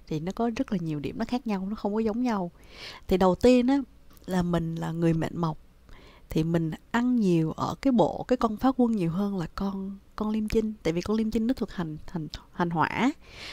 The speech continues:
Nó thuộc cái dạng giống như là đào hoa tinh á, mà hóa khí của nó là tù. Còn con phá quân á, thì nó thuộc cái dạng như là về hao tinh, nó cũng thuộc hành thủy. À,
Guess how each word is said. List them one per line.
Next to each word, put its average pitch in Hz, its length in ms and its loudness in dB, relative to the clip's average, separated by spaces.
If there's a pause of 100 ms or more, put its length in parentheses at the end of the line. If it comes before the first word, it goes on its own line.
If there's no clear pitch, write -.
(140)
Nó 277 100 2
thuộc - 280 6
cái 240 140 4
dạng - 200 0
giống 214 120 0
như 247 120 4
là 180 100 2
đào 165 280 2
hoa 208 300 2
tinh 226 220 2
á, 247 100 0
mà 196 180 -2
hóa 226 240 0
khí 277 160 8
của 285 120 0
nó 285 100 4
là 185 80 2 (100)
tù. 156 280 0 (500)
Còn 160 200 2
con 233 240 -2
phá 294 160 -2 (100)
quân 269 220 8
á, 285 80 4 (120)
thì 185 140 2
nó 180 120 -4
thuộc 220 300 2
cái 240 160 2
dạng 175 280 0
như 220 140 2
là 165 380 -2
về 160 240 0
hao 226 300 -6
tinh, 233 240 -2
nó 262 100 0
cũng 226 180 -2
thuộc - 140 -12
hành 147 180 -6
thủy. - 460 -4 (420)
À, - 220 -4